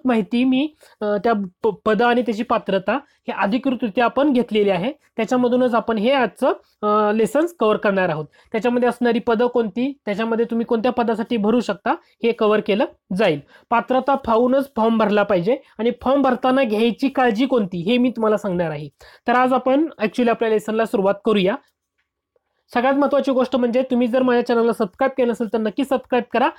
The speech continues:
आणि दुसरी महत्त्वाची गोष्ट म्हणजे तुम्ही तुमच्या मित्रांना पण हा व्हिडिओ शेअर करा. या भरतीमधलं सगळ्यात पहिलं पद येतं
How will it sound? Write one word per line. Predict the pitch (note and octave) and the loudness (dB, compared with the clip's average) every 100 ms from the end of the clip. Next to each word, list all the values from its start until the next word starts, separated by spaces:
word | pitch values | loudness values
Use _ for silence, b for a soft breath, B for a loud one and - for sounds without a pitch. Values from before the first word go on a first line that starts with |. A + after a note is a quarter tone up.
| B B | B B
आणि | A3 | -4
दुसरी | A3 A3 C#4+ | -2 -2 0
महत्त्वाची | C#4+ C4+ A#3+ A#3 | 0 2 0 -2
गोष्ट | G#3+ - | -4 -2
म्हणजे | G#3+ F#3+ G#3 G#3+ b _ | -2 0 -2 -4 b _
तुम्ही | A#3 A3+ | -2 -2
तुमच्या | A3 A#3 | -2 -2
मित्रांना | A3+ A3+ A3+ | -2 -2 0
पण | A3 A3+ | 0 0
हा | G3+ | 0
व्हिडिओ | G3+ F#3 G3 D#4 - _ | 0 2 2 0 -4 _
शेअर | - G#3+ - | -2 0 0
करा. | D#3 - - _ _ _ _ _ _ _ _ _ _ _ _ _ _ _ _ _ _ _ _ _ _ _ _ G#3 | -4 -12 -16 _ _ _ _ _ _ _ _ _ _ _ _ _ _ _ _ _ _ _ _ _ _ _ _ -2
या | A3 | 0
भरतीमधलं | A3 A3+ A#3 A#3+ A3+ | 0 -2 -2 0 -2
सगळ्यात | - A3 A3 | -2 0 0
पहिलं | G#3+ A3 G#3 | 0 0 0
पद | A3 G#3+ | 0 0
येतं | G#3 F#3+ | 0 0